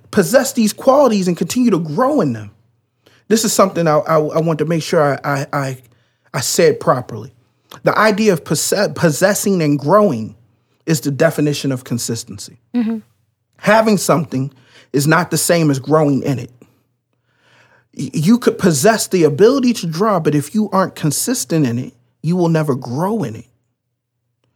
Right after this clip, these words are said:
Speaker 1: You ha-, you may have salvation, but have you grown
Speaker 2: In it.
Speaker 1: in salvation?
Speaker 2: Mm-hmm.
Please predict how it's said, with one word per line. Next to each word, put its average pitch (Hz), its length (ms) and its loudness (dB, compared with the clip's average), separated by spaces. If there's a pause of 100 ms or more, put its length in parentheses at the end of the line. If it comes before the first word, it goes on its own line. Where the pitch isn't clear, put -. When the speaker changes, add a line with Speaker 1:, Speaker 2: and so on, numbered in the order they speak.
(360)
Speaker 1:
You 214 240 4
ha-, 202 320 2
you 180 160 2
may 220 300 6
have 226 600 -2
salvation, 151 920 -2 (480)
but 147 80 0
have 170 320 -4
you 190 80 -2
grown 175 880 2 (480)
Speaker 2:
In 233 160 -4
it. 214 100 -6
Speaker 1:
in 175 320 4
salvation? 123 680 -4
Speaker 2:
Mm-hmm. 233 200 -4